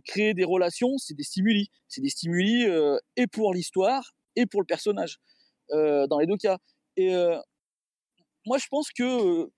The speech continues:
créer une histoire et jouer un personnage, eh ben, ça va de pair, en fait.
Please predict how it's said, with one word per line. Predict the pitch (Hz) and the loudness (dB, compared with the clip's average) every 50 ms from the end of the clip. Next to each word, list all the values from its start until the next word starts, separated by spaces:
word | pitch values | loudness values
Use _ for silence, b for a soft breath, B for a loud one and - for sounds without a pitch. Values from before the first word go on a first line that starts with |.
| _ - | _ -12
créer | - - 240 277 277 | -4 0 2 2 2
une | 269 262 269 | 2 2 0
histoire | 254 220 - - 240 233 233 233 233 220 180 - | -2 -4 -4 -2 -2 0 2 2 2 0 0 -2
et | - 160 | -4 -4
jouer | 160 208 247 254 | -2 0 0 0
un | 240 - | 0 0
personnage, | - 214 - - - 190 180 180 - 247 214 - - | 0 -2 -2 0 -4 -2 -2 0 -2 -2 -4 -6 -6
eh | - 143 | -4 -2
ben, | - 190 | -2 0
ça | - - 160 | 0 2 2
va | 151 151 | 2 0
de | _ - | _ 2
pair, | 165 165 143 | 0 0 0
en | - | 0
fait. | - - 110 | -6 -14 -16